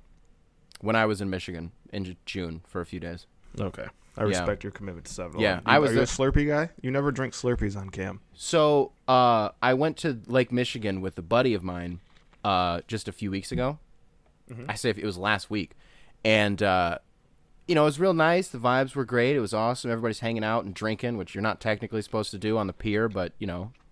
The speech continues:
Speaker 1: whatever.
Speaker 2: You can disguise it, yeah.
Speaker 1: No, people don't. And he's like, "You know what we should do?" He goes, "We should stop by seven eleven, get some, uh, slushies, and buy some shooters. Get some, like, Malibu and stuff like that, and just pour it in the, and then just walk around with that." And I was like,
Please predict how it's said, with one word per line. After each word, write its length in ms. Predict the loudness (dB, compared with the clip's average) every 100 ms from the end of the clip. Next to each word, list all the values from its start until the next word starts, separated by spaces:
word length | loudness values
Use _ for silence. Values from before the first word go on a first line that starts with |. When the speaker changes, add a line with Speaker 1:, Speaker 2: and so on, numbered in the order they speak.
| -12
Speaker 1:
whatever. 320 | -2 0 0
Speaker 2:
You 40 | -2
can 20 |
disguise 420 | -4 -8 -8 -8
it, 160 | -8 -10
yeah. 140 | -14 -14 -18 -20 -20 -4
Speaker 1:
No, 180 | 4 4
people 280 | 4 0 0
don't. 300 | 0 0 0 -6 0 4
And 160 | 6
he's 200 | 6 6
like, 160 | 6 4
"You 80 | 6
know 80 | 6
what 60 |
we 100 | 6
should 180 | 2 0
do?" 340 | 4 6 6 4 -2
He 120 | 0
goes, 240 | 2 2 2
"We 80 |
should 160 | -2 -4
stop 260 | 0 2 4
by 120 | 2
seven 280 | 2 0 2
eleven, 500 | 2 2 0 -4 -6 -4
get 160 | -4 -2
some, 380 | -2 -2 -4 -8 _ -4
uh, 280 | -2 0 -2
slushies, 680 | -4 0 0 0 -4 -4 -8 -6
and 320 | -4 -2 -6 _ _ 4
buy 140 | 4
some 180 | 2 -8
shooters. 680 | -4 -2 0 -2 -8 -16 -18 _
Get 120 | -12 -6
some, 140 | -4
like, 160 | -2 -2
Malibu 640 | 0 0 0 0 2 0
and 100 | -2
stuff 240 | 0 0
like 140 | 0 0
that, 300 | 2 2 -2 _ _ _ _ _ _
and 200 | -2 -2
just 180 | -4 -6
pour 200 | -2 0
it 60 |
in 100 | 0
the, 140 | -4 -4
and 120 | -4
then 80 | -4
just 160 | -2
walk 240 | 0 0 0
around 160 | -4
with 80 | -2
that." 220 | 0 0
And 100 | 0
I 40 | -4
was 120 | -2
like, 220 | -4 -6